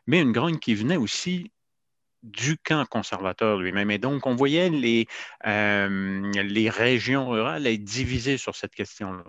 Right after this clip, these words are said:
Par exemple, certains maires de petites villes étaient, euh, f-, et, euh, sont favorables à ce que, euh, à ce qu'on puisse permettre,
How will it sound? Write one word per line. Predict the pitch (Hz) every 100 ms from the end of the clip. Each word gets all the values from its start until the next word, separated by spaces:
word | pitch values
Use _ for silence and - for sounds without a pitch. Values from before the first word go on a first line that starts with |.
| -
Par | 92
exemple, | 98 120 117
certains | - - 113
maires | 107 98 95 110 117 104
de |
petites | 90 92 - 98 85
villes | 95 120 139 123 - - - -
étaient, | 123 104 120 113 - -
euh, | 92
f-, | - - - - _ -
et, | 127 120 107
euh, | 95 95 90 90 87
sont | - 117
favorables | - 107 98 104 127 110 101
à | 92
ce | 92 -
que, | 101
euh, | 98 110 117 120 123 101 110
à |
ce | 101 -
qu'on | 113 110 120 101 98
puisse | - 120 -
permettre, | 113 95 107 117